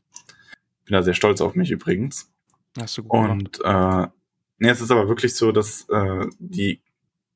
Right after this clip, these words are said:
Speaker 1: das wusste ich auch gar nicht, also ich hab das mal gehört, aber das ist nicht mehr so präsent im Kopf, dass die ganzen Dummies einfach alle auf die Maße eines normalen,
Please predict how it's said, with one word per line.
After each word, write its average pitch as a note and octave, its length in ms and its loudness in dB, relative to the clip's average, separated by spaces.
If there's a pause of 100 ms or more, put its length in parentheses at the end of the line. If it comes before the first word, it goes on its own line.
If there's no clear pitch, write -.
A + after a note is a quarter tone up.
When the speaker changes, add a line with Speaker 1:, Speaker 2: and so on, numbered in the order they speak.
Speaker 1:
das - 140 -6
wusste F3 180 0
ich - 100 -2
auch F2+ 120 -4
gar F#2 160 2
nicht, C#3 220 -2
also F#2 160 2
ich C#2+ 200 -4
hab F#2 80 -4
das - 140 -16
mal G#2+ 100 2
gehört, G2 260 2
aber A2+ 120 0
das A2+ 140 -2
ist - 20 -12
nicht A2 100 -4
mehr A2+ 80 -6
so G#2 100 -4
präsent G#2 280 -2
im G#2 60 -10
Kopf, - 200 -4 (500)
dass - 400 0
die G#2+ 180 -12
ganzen A#2 420 0
Dummies C#3+ 440 0
einfach - 380 -4
alle D3+ 280 0
auf - 340 0
die A2+ 340 -2
Maße A2+ 540 0
eines B2 340 -4
normalen, C#3 840 2